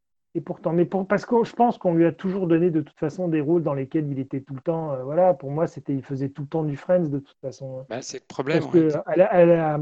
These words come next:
Speaker 1: quand il a fait quel-, il a fait quelques films aussi après,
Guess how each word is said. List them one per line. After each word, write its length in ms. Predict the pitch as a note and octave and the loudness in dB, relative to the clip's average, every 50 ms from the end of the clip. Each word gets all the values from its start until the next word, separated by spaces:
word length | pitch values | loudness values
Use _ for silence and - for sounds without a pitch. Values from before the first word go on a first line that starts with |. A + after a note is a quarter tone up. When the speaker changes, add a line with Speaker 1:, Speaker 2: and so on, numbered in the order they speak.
| D3 C#3+ | -6 -2
Speaker 1:
quand 100 | - F3 | 2 2
il 140 | F3 E3+ E3+ | 4 6 6
a 60 | E3+ C#3+ | 4 4
fait 180 | - F#3 F#3 E3 - | 4 2 2 2 4
quel-, 180 | - D#3+ D3 F3 F3+ | 0 0 0 2 -2
il 100 | E3 D3+ | 0 0
a 60 | D#3 | -2
fait 140 | C#3 - D#3 | -2 -2 -2
quelques 280 | - D#3+ C#3 - F3 D#3 | -2 -2 0 0 0 -2
films 280 | - - A#3+ G#3+ G3 | 0 0 0 2 2
aussi 240 | F3+ C#3+ - - E3+ | 0 0 0 0 0
après, 400 | D3+ C#3 - - G#3 A3+ A#3 A#3 | 0 0 -2 -2 -4 -4 -4 -6